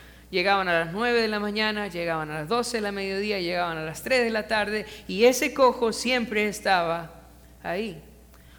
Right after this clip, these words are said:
Por otro lado, parte de la cultura judía era mostrar la bondad a través de dar limosnas. Así que ese cojo estaba en un lugar estratégico donde las personas lo miraban cada día, todos los días.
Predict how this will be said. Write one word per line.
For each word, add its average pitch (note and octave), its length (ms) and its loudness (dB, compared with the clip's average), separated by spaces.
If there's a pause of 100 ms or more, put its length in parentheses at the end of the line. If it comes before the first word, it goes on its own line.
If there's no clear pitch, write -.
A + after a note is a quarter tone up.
(120)
Por G3 160 0
otro A3 240 -2
lado, A3+ 400 2
parte G#3+ 340 0
de F#3+ 160 0
la F3 200 -2
cultura G3 560 -4
judía G3+ 360 -2
era G3+ 140 0
mostrar G3+ 560 -2
la G3+ 160 2
bondad G#3 600 0 (420)
a F3 160 -8
través F#3+ 400 0
de F#3+ 100 -4
dar G3 220 0
limosnas. G#3 920 -4 (380)
Así G#3+ 240 -4
que A#3 140 0
ese A#3+ 240 -2
cojo B3+ 300 0
estaba A#3+ 360 0
en A#3 80 -2
un B3+ 100 -4
lugar A#3+ 280 2
estratégico G#3+ 760 -2
donde F#3 240 -6
las F#3 140 -4
personas A#3 420 -2
lo G#3 160 -4
miraban A#3 480 2 (280)
cada C4 440 4
día, B3 320 -6 (460)
todos C#4 340 2
los F#3+ 160 -4
días. D#3+ 300 -10